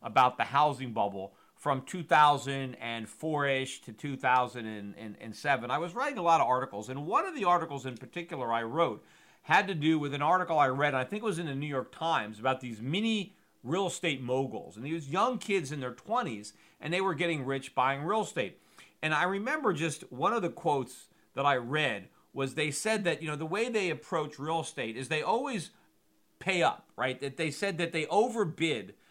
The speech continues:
to capture the opportunity, 'cause they said they didn't wanna lose out on any property. So whenever there was a bidding war,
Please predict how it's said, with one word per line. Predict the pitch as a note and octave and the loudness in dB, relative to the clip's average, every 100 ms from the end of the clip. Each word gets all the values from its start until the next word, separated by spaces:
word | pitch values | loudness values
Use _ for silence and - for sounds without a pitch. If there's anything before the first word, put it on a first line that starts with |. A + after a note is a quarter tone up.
| _ | _
to | - | -10
capture | C#3 - F#3 F3+ - F#3 E3 - | -8 4 6 6 2 -6 -6 -6
the | C#3 | 2
opportunity, | C#3 C3+ B2+ B2+ D#3+ A#2 F#2 - _ - - | 4 4 2 -6 -6 -6 -10 -18 _ -20 -6
'cause | E3+ E3+ | -2 0
they | F#3 | 0
said | G#3 F3 | -2 0
they | F#3+ | -2
didn't | C4 E4+ | -2 0
wanna | A#3+ A3 | 4 6
lose | E3 D3 F3+ D3 | 4 0 0 4
out | D#3 D#3 | 6 6
on | C#3+ | 4
any | C#3 C3 | -2 -6
property. | A#2 D3+ D3 C#3+ F2+ - | -4 2 2 2 -8 -10
So | - | -6
whenever | C#3+ E3 A3+ E4 | -4 0 0 -2
there | D#4+ | -2
was | A3 D#3 | -2 0
a | |
bidding | C#3 D3+ F#3 F#3 C3 | -4 -2 -2 -2 -4
war, | A2 F#2+ G2 | -8 -10 -12